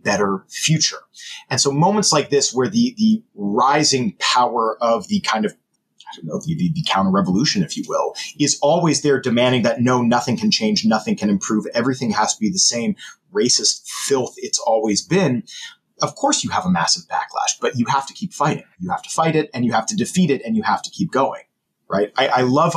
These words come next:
I love the arc, like, the, what is it? The, um, "The arc of the universe is long, but I believe it bends towards justice" is a lovely quote using Theodore Parker, but, like, Theodore Parker organized a committee to help escaped enslaved people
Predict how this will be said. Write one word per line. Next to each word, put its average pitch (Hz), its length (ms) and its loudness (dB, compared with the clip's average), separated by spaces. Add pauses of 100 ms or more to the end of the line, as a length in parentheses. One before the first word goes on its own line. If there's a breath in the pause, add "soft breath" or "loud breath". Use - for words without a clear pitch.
I 160 80 4
love 185 320 4
the 190 100 2
arc, 165 240 2
like, 139 180 0
the, 131 160 2
what 127 180 2
is 101 120 -2
it? 92 100 -6
The, 107 180 2
um, 107 420 0 (340)
"The 110 260 2
arc 131 200 0
of 113 60 -20
the 123 60 -2
universe 117 320 2
is 107 120 -4
long, 113 220 0
but 110 80 2
I 110 40 2
believe 110 220 0
it 107 100 -4
bends 110 220 0
towards 104 220 -2
justice" - 440 0
is 123 200 0
a 127 100 2
lovely 143 640 2 (340 loud breath)
quote 147 420 0
using 156 440 2
Theodore 117 400 2
Parker, - 340 -2
but, 127 80 0
like, 139 220 0 (340)
Theodore 185 400 4
Parker 160 360 0
organized 139 420 2
a 127 40 0
committee 131 320 2
to 123 140 2
help 131 220 0
escaped 131 460 0
enslaved 120 420 0
people 131 380 0